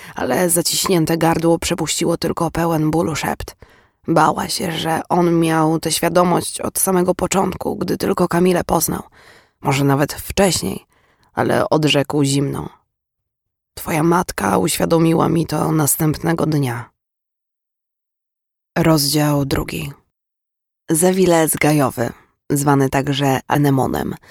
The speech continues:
Śliczny, delikatny, biały kwiatek, pojawiający się w naszych lasach wczesną wiosną, o sześciu płatkach otaczających żółty środek z mnóstwem osypanych pyłkiem pręcików. Liście, ciemnozielone,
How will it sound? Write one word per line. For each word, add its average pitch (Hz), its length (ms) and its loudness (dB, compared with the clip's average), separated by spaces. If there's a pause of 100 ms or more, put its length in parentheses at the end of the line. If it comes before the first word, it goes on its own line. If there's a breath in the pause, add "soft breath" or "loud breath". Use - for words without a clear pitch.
(500 loud breath)
Śliczny, 160 800 -2
delikatny, 156 800 2
biały 147 280 4
kwiatek, - 760 -4
pojawiający 143 640 0
się - 200 -4
w 147 80 -4
naszych 147 340 -2
lasach 165 520 0
wczesną 143 400 0
wiosną, 151 480 2 (560 loud breath)
o 160 240 4
sześciu 208 380 0
płatkach 170 460 0
otaczających 151 880 0
żółty 139 380 0
środek 147 480 0
z - 120 0
mnóstwem 151 720 0
osypanych 147 680 -2
pyłkiem 143 500 -2
pręcików. - 640 -2 (640 loud breath)
Liście, 165 640 -2 (320)
ciemnozielone, 139 840 -2